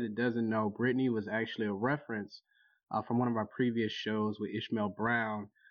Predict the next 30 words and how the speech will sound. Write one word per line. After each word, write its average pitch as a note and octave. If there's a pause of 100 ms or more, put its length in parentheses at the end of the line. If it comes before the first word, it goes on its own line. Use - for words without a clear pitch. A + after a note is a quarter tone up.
(180)
Uh, G#2
he A#2
actually A2+
wanted A2
to G#2+ (340)
bring C#3+
you C#3+
on C#3
the B2
show, B2
and G#2+
he A#2
wanted A#2
to A2+
actually A2 (480)
have B2
your B2
show, A#2+
um, G#2
not A#2
your G2+
show, G#2
but F#2 (100)
your, G#2
your G2+
story A2+
exposed G#2+
to A2
everybody. G#2+
And F#2+